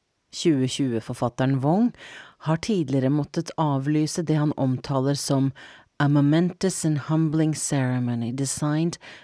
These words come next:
as a vote of hope and cautious optimism in our future».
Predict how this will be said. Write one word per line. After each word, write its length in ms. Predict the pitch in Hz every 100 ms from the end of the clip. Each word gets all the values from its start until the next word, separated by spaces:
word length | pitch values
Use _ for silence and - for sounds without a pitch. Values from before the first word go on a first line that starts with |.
| -
as 180 | 131 131
a 40 |
vote 460 | 123 147 185 214 185
of 80 | -
hope 480 | - 160 170 170 - - - -
and 180 | 135 -
cautious 560 | 175 170 165 165 - -
optimism 720 | - - 135 127 - 127 135 _ _
in 160 | 139 123
our 160 | 104
future». 560 | 123 120 95 - -